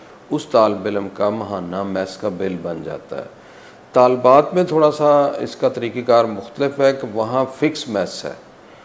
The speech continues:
हर तालिब इल्म तलबा को तीन time का खाना, नाश्ता, lunch, dinner hostel फराहम करता है और वहाँ भी एक committee बनी हुई है। वो committee उसकी निगरानी करती है,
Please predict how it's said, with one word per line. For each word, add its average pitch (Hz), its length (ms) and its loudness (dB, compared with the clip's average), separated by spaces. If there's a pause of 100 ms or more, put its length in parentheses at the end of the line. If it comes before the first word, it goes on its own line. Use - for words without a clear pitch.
(560)
हर 139 180 6
तालिब 139 480 4
इल्म 143 260 2
तलबा 123 640 2
को 123 280 0
तीन 170 460 0
time 127 400 2
का 104 440 0 (220)
खाना, 98 380 -2
नाश्ता, 104 840 0 (240)
lunch, 123 520 -2 (440)
dinner 139 280 2
hostel 123 460 -2
फराहम 151 340 2
करता 147 420 2
है 147 240 -2 (360)
और 117 100 -2
वहाँ 110 380 -2
भी 151 120 2
एक 151 100 -4
committee 147 360 0
बनी 139 280 0
हुई 139 240 0
है। 131 300 0 (480)
वो 143 140 2
committee 131 520 -2
उसकी 123 340 -6
निगरानी 107 460 -2
करती 139 440 -2
है, 123 240 0